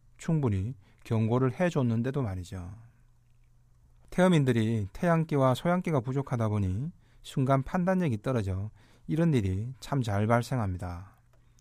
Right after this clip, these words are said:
그래서 좋은 마음으로 혼자 애는 다 썼는데 나중에 공은 딴 사람이 챙겨가거나 아니면 고생은 내가 다 하고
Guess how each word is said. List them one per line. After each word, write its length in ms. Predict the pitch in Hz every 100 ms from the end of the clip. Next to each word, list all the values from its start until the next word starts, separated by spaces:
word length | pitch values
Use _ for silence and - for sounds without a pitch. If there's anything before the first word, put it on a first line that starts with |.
| - _ -
그래서 240 | 135 117
좋은 320 | 110 127 151
마음으로 480 | 175 156 139 143 139
혼자 380 | 127 160 151 127
애는 300 | 110 123 147
다 140 | 123
썼는데 680 | 110 143 135 131 101 98 98 - - - - -
나중에 420 | 107 104 120 123
공은 480 | - 147 139 101 98 - - -
딴 200 | 160 165
사람이 280 | 170 151
챙겨가거나 840 | 117 147 131 104 98 98 90 101 165 - _ _ _ -
아니면 420 | 127 156 113 85 - _ - - - -
고생은 380 | 165 190 180
내가 320 | 123 131 156 160
다 180 | 113
하고 440 | 110 107 101 104